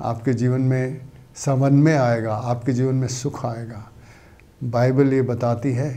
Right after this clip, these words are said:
कि वो आपके जीवन को परिवर्तित कर सकता है। वो है God of abundant life, बहुतायत का जीवन देने वाला परमेश्वर है।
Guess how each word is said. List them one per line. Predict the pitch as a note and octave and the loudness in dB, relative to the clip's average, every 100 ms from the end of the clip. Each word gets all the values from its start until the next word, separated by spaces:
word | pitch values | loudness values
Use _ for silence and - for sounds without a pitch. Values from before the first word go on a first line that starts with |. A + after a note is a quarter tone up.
| B2+ | -8
कि | C#3 | -6
वो | A#2+ B2+ C3+ | -2 0 2
आपके | A#2+ B2 - C3 A#2+ | 2 0 -2 -4 -2
जीवन | G#2 A#2 A2+ B2 B2+ D3 B2 | -4 -4 0 2 2 0 -2
को | B2 C3 C3 - | -4 -4 -6 -6
परिवर्तित | A#2 A#2 A2 A#2 A#2+ B2 - C3+ - | -6 -4 -4 -4 -4 -6 -10 -10 -10
कर | - A#2+ A2+ C3 - - | -10 -6 -6 -8 -12 -18
सकता | - A2 - - A2 A#2 | -10 -10 -10 -8 -6 -6
है। | B2+ C3 - - - - D3+ | -8 -12 -16 -20 -20 -14 -8
वो | D3 C3+ | -2 0
है | C3 C3 A#2 | 0 0 0
God | A#2+ B2 C#3 | 2 2 2
of | C#3 | 2
abundant | C#3 A2+ A#2+ B2+ B2+ A#2 | 0 2 2 2 2 0
life, | A2+ A2+ | -4 -4
बहुतायत | G#2+ G#2+ A#2 A#2 A#2+ C3 C#3 | -4 -2 -2 -2 0 0 0
का | C3+ | -2
जीवन | A2+ G#2+ A2+ C3+ C#3 | -2 -2 -2 0 0
देने | C3 A#2+ | 0 -2
वाला | A2 A2+ | -2 -4
परमेश्वर | A2 A#2 A2 G#2+ - A#2+ | -6 -6 -6 -6 -6 -8
है। | A#2+ | -8